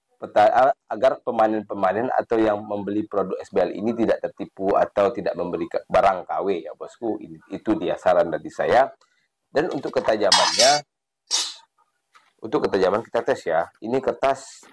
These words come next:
kertas bond ya bosku, kertas bond. Kita koyak, ini tipis.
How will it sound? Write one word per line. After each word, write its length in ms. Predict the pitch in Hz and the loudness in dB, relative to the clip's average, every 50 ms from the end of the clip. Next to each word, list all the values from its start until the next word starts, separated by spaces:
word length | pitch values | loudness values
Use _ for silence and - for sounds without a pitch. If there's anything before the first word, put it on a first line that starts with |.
| _ _ | _ _
kertas 400 | - - - - 127 120 - 123 | -18 -16 -4 -4 -4 -4 -4 -6
bond 240 | 110 120 131 117 104 | 0 0 0 0 0
ya 80 | 92 | -4
bosku, 320 | 87 90 95 - - 127 135 131 - - | -6 -8 -10 -12 -6 -8 -8 -8 -8 -14
kertas 320 | - - 98 - - - - 87 | -16 -16 -14 -12 -12 -12 -6 -2
bond. 340 | 82 85 95 104 117 113 - - - - - - _ _ - - - - _ _ _ - | 0 0 0 0 -2 -4 -6 -6 -6 -6 -10 -16 _ _ -20 -20 -20 -20 _ _ _ -18
Kita 240 | - - - 92 | -6 0 0 0
koyak, 320 | - 90 90 101 110 - - 101 | 2 2 2 2 2 0 -2 -6
ini 160 | 101 113 110 - | -8 -8 -8 -10
tipis. 480 | 92 - - 107 101 - - - - | -14 -8 -6 -6 -6 -6 -12 -16 -18